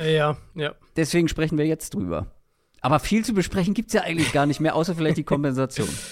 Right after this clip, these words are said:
Speaker 1: Ja, wir haben ja so oft auch irgendwie schon drüber gesprochen. Ich weiß noch, dass wir so am, am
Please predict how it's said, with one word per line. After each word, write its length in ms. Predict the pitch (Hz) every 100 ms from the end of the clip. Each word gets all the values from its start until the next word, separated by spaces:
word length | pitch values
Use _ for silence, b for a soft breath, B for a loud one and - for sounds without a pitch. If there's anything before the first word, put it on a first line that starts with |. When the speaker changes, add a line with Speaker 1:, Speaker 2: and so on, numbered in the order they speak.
| B B B B B _
Speaker 1:
Ja, 320 | 156 170 180
wir 80 | 180
haben 100 | 208
ja 80 | 190
so 140 | 151
oft 180 | 175 -
auch 200 | 143 - -
irgendwie 480 | 147 139 131 131 - _ _ _ _ 170
schon 180 | 160 147
drüber 140 | 143
gesprochen. 260 | 131 - 156
Ich 100 | 135
weiß 160 | 185
noch, 80 | 208
dass 140 | 160 160
wir 80 |
so 120 | 147 147
am, 120 | 160
am 240 | 151 156